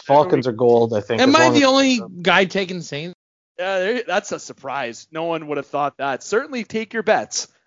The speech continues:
Speaker 2: You can
Speaker 3: after
Speaker 2: pay me tomorrow.
Speaker 3: <laughs> Browns,
Speaker 1: <laughs>
Speaker 3: Titans, boys.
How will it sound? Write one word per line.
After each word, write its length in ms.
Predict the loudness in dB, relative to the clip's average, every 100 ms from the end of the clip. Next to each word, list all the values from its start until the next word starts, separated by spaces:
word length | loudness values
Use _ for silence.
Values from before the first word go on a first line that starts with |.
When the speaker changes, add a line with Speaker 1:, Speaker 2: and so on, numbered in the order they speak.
| _
Speaker 2:
You 60 | -2
can 60 | -2
Speaker 3:
after 280 | 0 -2
Speaker 2:
pay 180 | 0 -2
me 140 | -2 -4
tomorrow. 460 | -6 -6 -6 -10 _ _ _ -6
Speaker 3:
<laughs> 320 | -4 -4 _
Browns, 600 | -2 0 2 2 0 -2 _
Speaker 1:
<laughs> 120 | _
Speaker 3:
Titans, 400 | -6 -6 -8 -20
boys. 560 | -14 -8 -8 -8 -12 -20